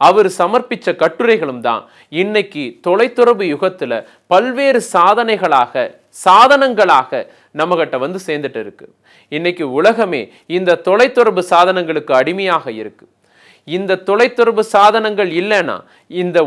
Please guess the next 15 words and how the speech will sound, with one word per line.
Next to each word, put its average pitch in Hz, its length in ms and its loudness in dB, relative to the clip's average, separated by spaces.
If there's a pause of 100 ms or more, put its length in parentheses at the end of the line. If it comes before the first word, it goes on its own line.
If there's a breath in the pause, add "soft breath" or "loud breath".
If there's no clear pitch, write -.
உலகத்தினுடைய 208 680 0 (140)
இயக்கம் 185 420 0 (340 soft breath)
நிச்சயமா 214 460 -2 (140)
தடைப்படும். 156 500 0 (340 soft breath)
இப்படி 185 340 -4 (140)
பல்வேறு 240 520 2 (120)
மாற்றங்களுக்கும் 208 840 0 (180)
பல்வேறு 202 460 4 (100)
வளர்ச்சிக்கும் 202 600 0 (120)
அடிப்படையாக 240 680 2
இருக்கக்கூடிய 175 520 -6 (520 soft breath)
இந்த 208 240 -2 (100)
தொலைத்தொடர்பு 240 580 0 (100)
சம்பந்தப்பட்ட 175 520 -2 (140)
அறிவியலுக்கு 165 640 -2